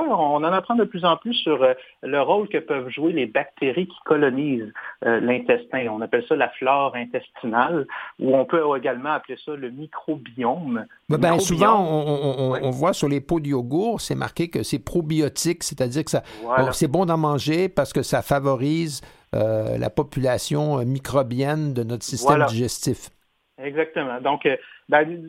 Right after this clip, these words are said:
Speaker 1: tu l'as dit, microbiome, on va retrouver, euh, quoi, des, des bactéries, des virus, des champignons, euh, des choses tout à fait, euh, habituelles dans notre
Speaker 2: <laughs>
Speaker 1: intestin. Euh,
Speaker 2: Ouais,
Speaker 1: mais
Speaker 2: une chan-,
Speaker 1: toujours
Speaker 2: une
Speaker 1: des
Speaker 2: chance
Speaker 1: mauvaises
Speaker 2: qu'on
Speaker 1: choses.
Speaker 2: on, on, on, on sent pas quand ça bouge, hein, parce que, euh,
Speaker 1: Non, non, non,
Speaker 2: on,
Speaker 1: non.
Speaker 2: on serait, on serait chatouillé l'intérieur,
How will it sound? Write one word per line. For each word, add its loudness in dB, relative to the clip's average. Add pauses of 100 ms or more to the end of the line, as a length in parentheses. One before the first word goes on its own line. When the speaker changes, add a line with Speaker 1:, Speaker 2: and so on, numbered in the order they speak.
Speaker 1:
tu -12
l'as 2
dit, -2
microbiome, 0
on -4
va -2
retrouver, -2
euh, 2
quoi, -2
des, -6
des -8
bactéries, -4
des -2
virus, 0
des -8
champignons, -2 (340)
euh, 0
des 0
choses 2 (100)
tout 0
à 2
fait, -2
euh, -4
habituelles -2
dans -2
notre 0
Speaker 2:
<laughs> -2
Speaker 1:
intestin. -4 (400)
Euh, 4
Speaker 2:
Ouais, 4
Speaker 1:
mais -4 (140)
Speaker 2:
une 2
chan-, 4
Speaker 1:
toujours -4
Speaker 2:
une 2
Speaker 1:
des 0
Speaker 2:
chance 4
Speaker 1:
mauvaises 6
Speaker 2:
qu'on 4
Speaker 1:
choses. 4 (100)
Speaker 2:
on, 4
on, 2
on, 4
on 4
sent 2 (120)
pas 4
quand 4
ça 4
bouge, 2
hein, 4
parce 0
que, 4
euh, 2
Speaker 1:
Non, 4
non, 6
non, 6
Speaker 2:
on, 4
Speaker 1:
non. 2 (200)
Speaker 2:
on 2
serait, 4
on 4
serait 0
chatouillé 0
l'intérieur, 2